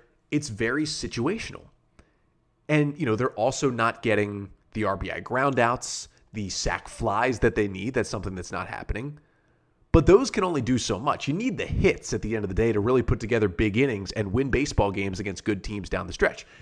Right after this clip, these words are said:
Now, they're not getting sac flies, and the sac flies would certainly help. But at the end of the day, you still need the hits, and they're not getting those at all. And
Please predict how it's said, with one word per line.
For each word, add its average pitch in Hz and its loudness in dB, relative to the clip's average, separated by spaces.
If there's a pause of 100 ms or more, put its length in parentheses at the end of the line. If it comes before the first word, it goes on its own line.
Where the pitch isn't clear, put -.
(120)
Now, 147 2
they're 139 4
not 165 2
getting 135 4
sac 90 0
flies, 98 2 (240)
and 120 -6
the 117 -2
sac 147 4
flies 117 0
would 98 -2
certainly - -2
help. - -2 (1040)
But 139 6
at 123 6
the 165 8
end 247 2
of 196 -2
the 139 2
day, 143 2
you 120 0
still 135 0
need 120 -2
the 78 -10
hits, - -4
and 120 -6
they're 131 -6
not 131 -6
getting 123 0
those 92 -6 (800)
at 120 -2
all. - -8
And 151 2